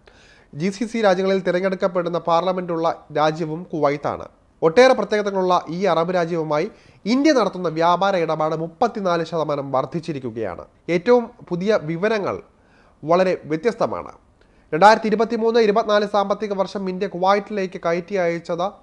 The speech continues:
ഇരുന്നൂറ്റി പത്ത് കോടി ഡോളറിന്റെ വസ്തുക്കളാണ്. തൊട്ടു മുൻപുള്ള സാമ്പത്തിക വർഷം നൂറ്റി അൻപത്തിയാറ് കോടി ഡോളറായിരുന്നു. മുപ്പത്തിനാല് ശതമാനമാണ് കയറ്റുമതിയിലെ വർധനവ് എന്ന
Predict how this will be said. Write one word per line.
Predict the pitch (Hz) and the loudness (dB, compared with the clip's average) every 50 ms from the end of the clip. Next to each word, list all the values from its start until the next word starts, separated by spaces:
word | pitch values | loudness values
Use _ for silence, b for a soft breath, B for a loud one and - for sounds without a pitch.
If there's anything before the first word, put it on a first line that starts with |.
| _ - | _ -8
ഇരുന്നൂറ്റി | 151 175 190 196 220 208 220 | -4 -4 -2 -2 -4 -4 -4
പത്ത് | 202 202 185 180 - 175 156 | -4 -4 -4 -4 -6 -8 -6
കോടി | 160 165 165 165 | -2 -2 -2 -2
ഡോളറിന്റെ | 160 156 156 160 156 151 151 151 143 | -2 -2 -2 -2 -2 -4 -6 -6 -8
വസ്തുക്കളാണ്. | 143 143 139 - - 160 - 143 113 90 78 - - - b b b b b b b b b | -6 -8 -8 -8 -12 -10 -8 -6 -6 -6 -6 -10 -14 -20 b b b b b b b b b
തൊട്ടു | 170 170 170 220 | -2 0 0 0
മുൻപുള്ള | 208 214 202 190 196 202 196 185 190 | 0 -2 -2 -2 0 0 0 0 0
സാമ്പത്തിക | 185 170 175 185 180 - 190 180 180 | -2 -2 -2 -2 -4 -4 -6 -6 -2
വർഷം | 170 170 165 - 196 196 | -4 -4 -4 -4 -8 -6
നൂറ്റി | 185 185 190 - | -6 -6 -4 -4
അൻപത്തിയാറ് | 202 180 180 190 185 - 190 175 175 170 165 | -4 -4 -2 -4 -4 -2 -2 -2 -2 -2 -2
കോടി | 170 165 160 | -4 -4 -4
ഡോളറായിരുന്നു. | 160 147 147 151 156 151 151 139 139 147 156 180 233 240 b b b b b b b 156 | -2 -2 -2 0 0 0 0 0 -2 -2 -4 -6 -8 -10 b b b b b b b -8
മുപ്പത്തിനാല് | 160 - 226 220 220 214 208 208 202 196 | -2 0 0 0 0 2 2 2 2 2
ശതമാനമാണ് | 202 202 190 196 196 196 190 190 180 180 175 170 | 0 -4 -4 -2 0 0 0 0 0 -2 -4 -2
കയറ്റുമതിയിലെ | 175 165 165 160 165 170 165 156 151 160 156 151 | -2 -2 -4 -4 -4 -6 -6 -6 -6 -4 -4 -2
വർധനവ് | 143 143 143 147 147 156 160 160 160 160 | -2 -2 -2 -2 -4 -6 -6 -4 -4 -4
എന്ന | 151 147 151 160 170 | -4 -4 -4 -4 -4